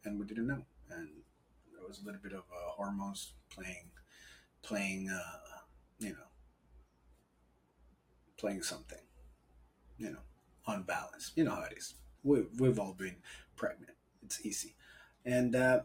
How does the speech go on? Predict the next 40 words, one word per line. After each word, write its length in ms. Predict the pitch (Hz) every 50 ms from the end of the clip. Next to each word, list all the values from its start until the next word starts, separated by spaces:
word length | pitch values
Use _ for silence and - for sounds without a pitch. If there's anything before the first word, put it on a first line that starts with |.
| - -
so, 440 | - - - 165 156 156 151 156 151
yeah, 220 | 151 190 - 127 117
we 120 | 117 120
went 240 | 120 131 135 139 127
here 400 | 135 139 139 135 139 143 - -
and 380 | 120 120 123 123 123 123 123 117
I 100 | 117 117
started 360 | 113 - - 127 127 127 127
to, 460 | - 143 131 127 123 123 120 110 - -
to, 560 | - - 120 117 113 113 110 110 104 104 101 -
I 60 | 110 110
think 200 | - - 131 123
that 120 | 120 120
was 100 | 123 120
the 60 | 117 113
last 280 | 113 113 113 113 -
time. 380 | - 113 113 104 101 104 110 104 - -
And, 380 | - 101 98 98 95 95 -
uh, 460 | 95 92 90 87 - - - - - - - - _ _ _ _ _ _ _ _ -
and 160 | - 101 101
we 80 | 101 98
went 300 | 95 104 107 113 110 107
back 460 | 107 101 98 98 98 98 98 - - -
and, 280 | - - - - - - -
or 140 | 214 220 214
maybe, 480 | - - 320 320 202 214 233 - - -
yeah, 140 | - - - - - - - _ -
may-, 160 | 104 110 110 - - _ _
maybe. 260 | 123 110 90 - - - _ _ _ _ - - - _ _ _ _ _ _ _ _ _ -
We'll 80 | 113 113
see. 240 | - - - - - - - - - - - - - _ _ _
And 320 | - 123 123 120 123 120 113
then 220 | 113 113 110 113
we 80 | 113 110
started 580 | - - - 123 120 120 117 127 131 131 127
and 400 | 117 113 110 107 104 104 107 107
we 80 | 107 104
went 240 | 104 110 113 113 110
going 480 | 107 107 104 107 107 110 113 113 110
and, 320 | 101 98 95 95 92 92